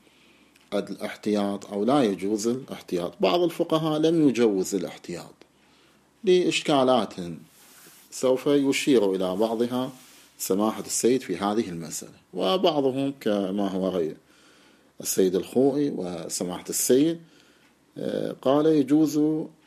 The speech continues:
آه، للمكلف أن يحتاط، يترك التقليد ويعمل بالاحتياط. وطبعًا الاحتياط هو سبيل النجاة، "أخوك دينك فاحتط لدينك"، اللي يعمل بالاحتياط بلا إشكال أنه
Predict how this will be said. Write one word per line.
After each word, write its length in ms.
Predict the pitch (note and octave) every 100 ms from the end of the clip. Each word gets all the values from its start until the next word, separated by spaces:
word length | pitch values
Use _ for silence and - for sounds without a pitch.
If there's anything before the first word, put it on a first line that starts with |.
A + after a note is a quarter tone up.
| -
آه، 300 | G2+ F#2+ E2
للمكلف 1400 | D#2+ F#2+ F#2+ F#2+ F2+ F2+ F2 E2+ F2 F#2 - G2 C#3+ D#3
أن 120 | E3+
يحتاط، 520 | F#3 F3+ - F3 A#2 - -
يترك 380 | B2+ B2+ A#2 G2+
التقليد 520 | G2 - G2 A#2 D3
ويعمل 520 | C3+ A#2 B2 C3 D#3 E3+ - - - - - - - F#2
بالاحتياط. 1040 | A2 C#3+ E3+ - B2 - - G2+ F#2+ E2 - - - - - _ _ _ _ -
وطبعًا 560 | F#2+ F#2+ A2+ A2+ C3 B2+
الاحتياط 680 | F#2+ F#2 - G2+ B2+ D3+ E3
هو 100 | E3
سبيل 420 | - E3+ F#3+ B2+
النجاة، 440 | F2+ E2+ E2 C#2+ -
"أخوك 440 | F2+ F2+ A2+ G#2+ F#2+
دينك 680 | F#2 A#2 C3+ C3+ D#3 F3 - _ _ _ _ _
فاحتط 520 | - D3 - A#2 G2
لدينك"، 540 | F#2 E2+ F2+ F2 E2 -
اللي 200 | F2+ F2+
يعمل 340 | F#2 F#2 F#2
بالاحتياط 680 | E2 F#2 - - A#2 D#3 -
بلا 260 | G#3+ F3 C#3+
إشكال 400 | - C3+ B2 A#2+
أنه 500 | A2 G#2 G#2+ B2+